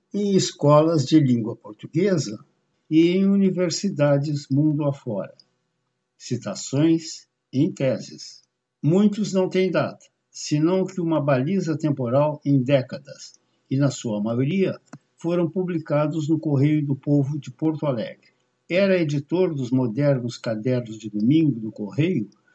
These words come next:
o jovem jornalista e escritor Liberato Vieira da Cunha, que se encantou com o artigo Jesus Negro e foi publicando, anos afora, minhas matérias sobre África.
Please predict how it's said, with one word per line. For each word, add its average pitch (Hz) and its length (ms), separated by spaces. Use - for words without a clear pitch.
o 165 100
jovem 160 440
jornalista 143 840
e 143 140
escritor 143 720
Liberato 151 600
Vieira 143 360
da 151 140
Cunha, 143 400
que 139 100
se 160 240
encantou 180 640
com 190 220
o 180 80
artigo 135 680
Jesus 147 480
Negro 143 400
e 127 80
foi 147 300
publicando, 165 920
anos 135 360
afora, 160 600
minhas 170 320
matérias 139 680
sobre 131 360
África. - 500